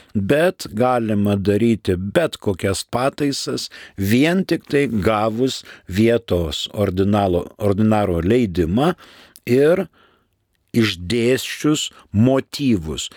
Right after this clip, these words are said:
dėl ko šeima prašo, arba kad tai įsivėlė kažkokia klaida, arba dar dėl kokių tai priežasčių. Šalia metrikų, žinoma, įrašomas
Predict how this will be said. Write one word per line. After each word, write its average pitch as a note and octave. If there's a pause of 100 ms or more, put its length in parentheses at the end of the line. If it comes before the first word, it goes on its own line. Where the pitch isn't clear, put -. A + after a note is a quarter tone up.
(140)
dėl G2+
ko D#3
šeima G#2
prašo, F3 (320)
arba G#2
kad -
tai C3
įsivėlė G#2+
kažkokia F#2
klaida, A2+ (420)
arba G#2 (220)
dar G#2
dėl G2
kokių G2+
tai F2+ (280)
priežasčių. E2+ (840)
Šalia D#3 (720)
metrikų, B2+
žinoma, G#2
įrašomas F#2